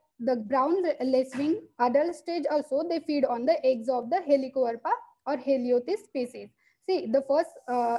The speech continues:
image showing the ladybird beetle. We all know the ladybird beetle, which is very small and cute insect if you will see. But if we'll see its ana-, means original nature,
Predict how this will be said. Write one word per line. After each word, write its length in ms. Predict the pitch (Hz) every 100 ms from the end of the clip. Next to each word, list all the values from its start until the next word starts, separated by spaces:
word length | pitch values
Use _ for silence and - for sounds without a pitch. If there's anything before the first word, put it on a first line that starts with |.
| 254
image 360 | 254 262 302
showing 280 | 311 277 277
the 80 | 370
ladybird 640 | 311 294 302 269 285 262
beetle. 300 | 233 220 214
We 120 | 254 392
all 260 | 269 262 311
know 220 | 349 349
the 100 | 330
ladybird 540 | 269 214 247 247 254
beetle, 300 | 226 233 240 370 - _ -
which 220 | 330 339
is 200 | 392 - _ -
very 400 | 262 339 381 415 403
small 400 | 285 254 247 330
and 140 | 381 370
cute 260 | 349 381 381
insect 360 | 339 349 392 -
if 160 | 294
you 140 | 320 311
will 100 | 294 _
see. 240 | 285 220 - _
But 220 | - 294 339 -
if 140 | 302 320
we'll 220 | 330 311 285 _ _ -
see 160 | 311 359
its 180 | 320 - - -
ana-, 260 | 247 233 - _
means 240 | 262 320 330
original 460 | 262 254 240 285 359
nature, 380 | 277 240 269